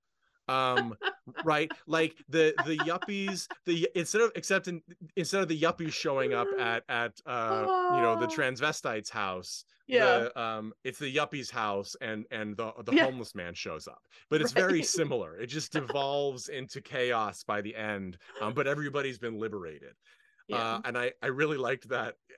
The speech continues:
Speaker 1: I'm like, "Yes, this is very much a parallel."
Speaker 2: Mm-hmm.
Speaker 1: Um, and, and just for, for listeners who love sort of high-end Hollywood eighties cinema.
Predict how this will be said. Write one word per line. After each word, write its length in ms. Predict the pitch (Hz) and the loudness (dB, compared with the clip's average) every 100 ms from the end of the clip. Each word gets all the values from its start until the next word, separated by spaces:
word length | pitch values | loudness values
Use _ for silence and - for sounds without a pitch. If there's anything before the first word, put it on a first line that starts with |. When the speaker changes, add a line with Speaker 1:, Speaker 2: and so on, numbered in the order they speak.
| 90 | -12
Speaker 1:
I'm 120 | 123 | -6
like, 160 | 117 117 | -6 -4
"Yes, 260 | 113 90 | -4 -4
this 180 | 117 110 | -10 -12
is 120 | 113 | -12
very 240 | 101 113 107 | -6 -4 -2
much 360 | 98 95 - _ - | -6 -8 -14 _ -18
a 120 | 82 | -16
parallel." 520 | - 104 85 71 65 123 | -12 -10 -10 -12 -14 -10
Speaker 2:
Mm-hmm. 280 | 208 196 185 214 _ _ _ _ _ _ _ _ _ _ | -10 -10 -14 -18 _ _ _ _ _ _ _ _ _ _
Speaker 1:
Um, 380 | 110 110 110 117 - | -4 -2 -2 -6 -4
and, 140 | 147 165 | -2 0
and 80 | 160 | -2
just 260 | 190 - _ _ _ _ _ _ | -4 -4 _ _ _ _ _ _
for, 260 | 170 156 147 | 2 2 2
for 140 | 156 | -2
listeners 460 | 156 156 - 147 120 | -2 -2 -2 -4 -4
who 280 | 151 131 127 | -6 -4 -4
love 460 | 120 113 110 104 - | -2 0 -2 -6 -14
sort 220 | - 117 | -6 -2
of 160 | 107 95 | -2 -4
high-end 720 | - 117 113 101 104 98 104 - _ _ _ _ _ _ _ _ | -6 -2 -2 -4 -8 -6 -8 -12 _ _ _ _ _ _ _ _
Hollywood 420 | 104 117 107 101 | -6 -4 -4 -6
eighties 280 | 98 98 95 | -6 -8 -8
cinema. 500 | - 117 98 92 90 | -6 -6 -4 -4 -6